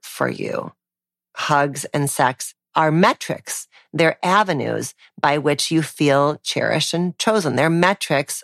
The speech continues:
of connection for you. So if I had to guess, my guess is that your partner knows that you want more affection and attention than they are giving you these days.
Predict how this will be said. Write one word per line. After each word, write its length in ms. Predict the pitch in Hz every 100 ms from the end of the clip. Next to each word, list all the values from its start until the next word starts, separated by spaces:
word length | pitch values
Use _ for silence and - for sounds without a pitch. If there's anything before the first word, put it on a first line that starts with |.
| -
of 340 | 143 143 -
connection 720 | - 208 254 - - - 95
for 200 | - 139
you. 380 | - - 82 - _ _ _ _ _
So 420 | - 196 160 156 143 _ -
if 140 | 185
I 80 | 196
had 220 | 196 190
to 140 | 196 175 _ -
guess, 640 | 160 101 196 - - - - _ _ -
my 180 | 185 196
guess 340 | 165 160 -
is 80 | 180
that 140 | 202
your 180 | 190 208
partner 480 | - - 180 190 185
knows 640 | 165 135 113 - - - - _ -
that 140 | 175
you 260 | 151 160 165
want 360 | 151 147 139 -
more 500 | 151 139 139 143 -
affection 680 | 139 - 127 - - - - - - -
and 100 | 143
attention 720 | 139 - 107 113 - 101 - - _ _ _ - _
than 500 | - 147 127 127 -
they 200 | 143 131
are 120 | 123
giving 400 | 131 131 131 113
you 320 | 50 57 139 - _ _ -
these 260 | 135 127
days. 500 | - - - - -